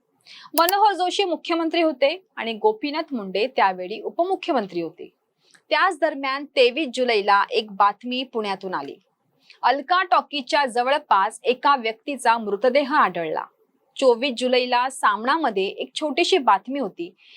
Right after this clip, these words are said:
आणि त्या बातमीमध्ये असे होते की दादरच्या व्यापाराचा पुण्यात खून. त्या व्यापाऱ्याचं नाव होतं रमेश किनी.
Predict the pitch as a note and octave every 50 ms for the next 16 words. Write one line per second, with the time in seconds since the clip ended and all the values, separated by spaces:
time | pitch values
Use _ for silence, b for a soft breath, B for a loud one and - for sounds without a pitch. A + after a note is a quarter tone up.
0 | B B A#3 B3 C4 B3+ D#4+ D4 B3 G3+ G#3+ G#3+ G#3+ A3 - D4+ F#4+ G4+ F#4+ D#4
1 | A3+ G3+ G3+ G#3+ - - - A3+ - - E4+ E4 C#4+ A3+ - - F3+ F3+ - -
2 | B B B B B B - E4+ B3 G#3 B3 A3 G#3+ G#3+ A3 D4 D#4 E4+ - G#4+
3 | G4+ G4 D#4+ A#3+ G3+ G3 - A#3+ A#3+ B3+ B3+ B3 - - G#3+ A#3+ C4+ - B3+ A3
4 | G#3+ G#3+ G#3+ A3 - - - F3 D#3+ - - _ _ _ _ _ _ _ _ _
5 | _ - - A3+ G#3+ G3 G#3 F#3+ F#3+ - - C4+ C#4 D4 D4 D4 E4+ D#4 C#4 C4
6 | C4 C#4 C4+ C#4+ C#4 C#4 - C#4 D#4 D#4 A#3 G#3+ A3 A3 A3 A3+ A#3+ A#3+ - -
7 | - - G#3+ F3+ D#3 B2